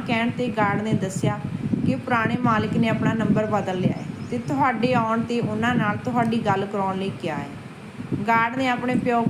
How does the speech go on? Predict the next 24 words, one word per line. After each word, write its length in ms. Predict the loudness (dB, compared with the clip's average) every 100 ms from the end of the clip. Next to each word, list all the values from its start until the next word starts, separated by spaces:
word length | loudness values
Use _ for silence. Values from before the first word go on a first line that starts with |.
| 2
ਫੋਨ 320 | 2 2 0 -6 -4
ਤੋਂ 180 | 0 2
ਪਿਉਂਡੇ 520 | 2 2 2 4 4
ਦੇ 160 | 4 0
ਪਿਓ 260 | 0 2 2
ਨੂੰ 140 | 2
ਫੋਨ 320 | 0 0 2
ਲਾ 140 | 4 2 2
ਮੁੰਡੇ 260 | 0 2
ਨਾਲ 200 | 2 2
ਗੱਲ 220 | 2 2 2
ਕਰਾਈ। 340 | -2 -4 -4 -6 -2
ਪਿਓ 220 | 2 2
ਨੇ 120 | 2
ਕਿਹਾ 360 | 0 0 0 0 -4 -10 -4 0
ਕਿ 140 | 2 0
"ਇੱਥੇ 300 | 0 0 2
ਹੀ 140 | 4
ਰੁਕੋ, 300 | 2 2 2
ਮੈਂ 160 | 2 2
ਉੱਥੇ 300 | 0 0 2
ਆ 180 | 2 2
ਰਿਹਾ 160 | -2
ਹਾਂ।" 120 | -4